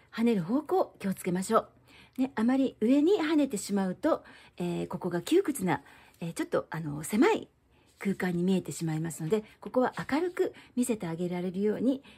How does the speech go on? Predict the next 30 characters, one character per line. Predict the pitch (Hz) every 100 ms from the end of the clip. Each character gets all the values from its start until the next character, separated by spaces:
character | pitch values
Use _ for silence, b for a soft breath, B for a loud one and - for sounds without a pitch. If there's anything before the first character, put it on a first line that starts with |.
| _
え | 165
ー、 | 160
跳 | 196
ね | 196
る | 151
方 | 190 214
向、 | 381 -
気 | -
を | 175
つ | -
け | 214
て | 294
描 | - 175
い |
て | 156
あ |
げ | 143
ま | 151
し | 165
ょ | 202
う。 | - _ _ - - _ _ _ _ _ B B B B B
は | -
い、 | 294
最 | - 247
後 | 175
「峰」 | 165 285 381
と | 233
い | 180
う |
字。 | 175